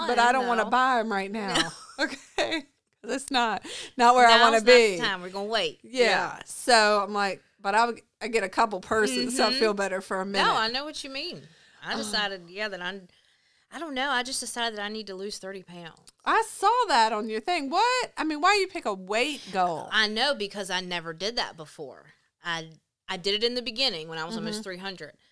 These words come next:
Speaker 2: But the past two, three years, I didn't do a number. It was how I felt. And
Speaker 1: Mm-hmm.
Speaker 2: I don't, I think it's, I wanted to set a new goal to reach.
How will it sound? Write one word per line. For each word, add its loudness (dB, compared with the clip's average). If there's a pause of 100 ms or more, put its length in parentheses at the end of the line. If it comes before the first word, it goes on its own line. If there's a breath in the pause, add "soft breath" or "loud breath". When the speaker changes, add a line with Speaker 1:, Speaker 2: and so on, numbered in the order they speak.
(400)
Speaker 2:
But -2
the -16
past -6
two, -10
three -12
years, -8
I -8
didn't -12
do -4
a -2
number. -10
It -18
was -14
how -8
I -10
felt. -8
And -6
Speaker 1:
Mm-hmm. -6 (140)
Speaker 2:
I -2
don't, -12 (340)
I -8
think -8
it's, -12
I -6
wanted -8
to -10
set -8
a -10
new -14 (720)
goal -12
to -14
reach. -20